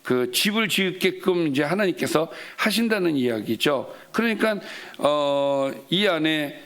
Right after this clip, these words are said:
그 하나님께서 이제 이스라엘 백성들을 향한 계획을 갖고 계시다라는 것을 우리가 알 수 있는 거예요. 이제 그들이 이 안에서 평안히 살 수 있도록 하나님께서 해주신다라는 그런 말씀인 거죠, 이 말씀이.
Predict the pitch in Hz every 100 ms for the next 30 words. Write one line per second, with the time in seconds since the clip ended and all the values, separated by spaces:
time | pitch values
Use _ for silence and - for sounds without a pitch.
0 | - - 135 139 214 214 190 175 175 185
1 | 143 147 139 123 139 135 123 - 185 -
2 | 240 233 180 175 165 143 147 139 139 135
3 | 196 214 - - - - 143 170 143 160
4 | 214 202 143 - 160 160 - - 147 139
5 | 131 127 120 185 190 - - - 120 123
6 | 110 - 131 120 131 107 110 117 147 -
7 | 185 214 208 - - - 208 208 151 160
8 | 180 180 202 226 208 196 185 185 220 196
9 | 214 135 147 185 175 - - - - 220
10 | 220 - 175 175 208 208 190 196 170 143
11 | 139 151 151 185 208 135 - 135 120 110
12 | - 135 110 107 147 135 120 104 - 113
13 | 107